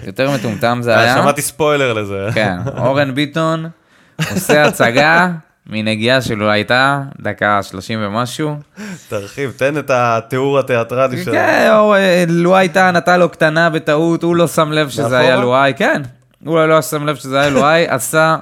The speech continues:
Speaker 1: קפץ כמו פורפרה.
Speaker 2: נפילה של פיליפו אינזאגי?
Speaker 1: נפ-, נפילה של אינזאגי, החזיק
Speaker 2: של
Speaker 1: את הרגל,
Speaker 2: שכטר.
Speaker 1: ואז הסתובב, <laughs> וקלט שזה לואי מאחוריו.
Speaker 2: והוא קם,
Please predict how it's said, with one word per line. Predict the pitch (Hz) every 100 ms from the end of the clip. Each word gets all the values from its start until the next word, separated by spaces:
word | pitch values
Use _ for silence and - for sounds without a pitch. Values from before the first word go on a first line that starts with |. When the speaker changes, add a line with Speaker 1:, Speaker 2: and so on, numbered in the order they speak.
| - _ _ _ _ _ - _ _ _ _ _
Speaker 1:
קפץ | - 123 - 170 -
כמו | 170 160
פורפרה. | - 156 123 117 175 180 185 185 170 -
Speaker 2:
נפילה | 127 123 127
של | 131 135
פיליפו | 123 131 139 135 123
אינזאגי? | 120 143 165 175 170 -
Speaker 1:
נפ-, | 110 98 110
נפילה | 107 - 92 98
של | 98 98
אינזאגי, | 98 101 139 160 165 175 175 175 165
החזיק | 120 127 143
Speaker 2:
של |
Speaker 1:
את | 113
הרגל, | 139 165 196 214 226 240 233
Speaker 2:
שכטר. | 147
Speaker 1:
ואז | 151 156 175 190
הסתובב, | 185 160 - 151 143 190 220 247 202 185 - _ _ _
<laughs> | _ _ _ _ -
וקלט | 104 107 104 123
שזה | 123 110 101
לואי | 101 110 120
מאחוריו. | 104 98 104 95 120 123 117 127
Speaker 2:
והוא | 139 139
קם, | 143